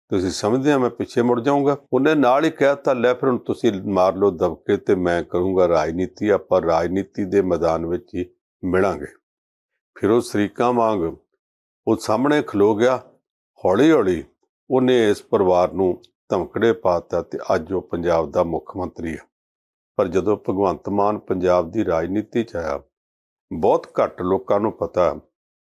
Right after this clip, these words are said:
ਕਿ ਉਸ ਵਕਤ ਉਹਦੀ ਮੈਂਬਰਸ਼ਿਪ ਦੀ ਪਰਚੀ ਹਰਜੋਤ ਸਿੰਘ ਬੈਂਸ ਨੇ ਕੱਟੀ ਸੀ। ਇਹ ਗੱਲ ਮੈਨੂੰ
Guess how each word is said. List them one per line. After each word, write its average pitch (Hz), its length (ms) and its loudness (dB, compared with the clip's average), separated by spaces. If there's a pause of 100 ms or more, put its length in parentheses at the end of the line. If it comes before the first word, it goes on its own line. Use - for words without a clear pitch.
ਕਿ - 160 -2
ਉਸ 104 320 0
ਵਕਤ - 280 -6
ਉਹਦੀ 101 160 -4
ਮੈਂਬਰਸ਼ਿਪ 87 640 -6 (100)
ਦੀ 107 60 -4
ਪਰਚੀ - 520 -6
ਹਰਜੋਤ 98 460 -8
ਸਿੰਘ 98 220 -8
ਬੈਂਸ 85 460 -8
ਨੇ 98 120 -4
ਕੱਟੀ 95 380 -10
ਸੀ। 101 240 -8 (480)
ਇਹ 113 140 2
ਗੱਲ 92 300 0
ਮੈਨੂੰ 90 480 0